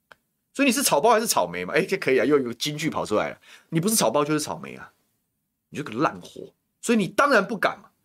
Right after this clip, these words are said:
但是谁，你在哪里的时候可以？你在温室里面的时候可以侃侃而谈，因为旁边是我们这钦点你接班的郑文灿市长，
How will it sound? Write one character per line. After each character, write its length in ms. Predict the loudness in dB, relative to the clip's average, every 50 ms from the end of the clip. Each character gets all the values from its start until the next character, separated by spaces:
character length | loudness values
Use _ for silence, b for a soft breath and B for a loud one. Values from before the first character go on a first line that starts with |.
| _ _ _ _
但 140 | 2 2 4
是 60 | 4
谁， 240 | 4 4 2 2 0 -2
你 120 | 0 4 4
在 120 | 4 6
哪 160 | 6 4 2
里 80 | 2 2
的 40 | 2
时 60 | 4
候 60 | 4
可 80 | 4 4
以？ 20 |
你 60 | 4
在 80 | 4 4
温 280 | 4 4 4 4 6
室 200 | 6 4 4 4
里 100 | 2 0
面 140 | -2 -2 -2
的 40 | -2
时 80 | -2 -2
候 60 | -2
可 100 | 0 -2
以 60 | -2
侃 160 | -2 -2 -4
侃 140 | -2 -2 -4
而 100 | -4 -4
谈， 220 | -6 -8 -14 -18 -20 _ _ _ _ _ _ _ _ _
因 80 | 2 4
为 80 | 4 4
旁 260 | 2 0 0 2 4
边 160 | 4 4 4
是 300 | 4 2 2 2 0 -2 _ _ _
我 100 | 0 0
们 140 | 2 2 2
这 300 | 4 4 4 4 2 -2 _
钦 280 | 0 0 2 2 4
点 200 | 4 4 4 2
你 80 | 0 -6
接 340 | -8 -10 -6 0 4 4 4
班 140 | 4 4 2
的 140 | 4 2
郑 180 | 4 4 2 2
文 120 | 0 -2
灿 100 | -2 -4
市 140 | -4 -6 -8
长， 80 | -10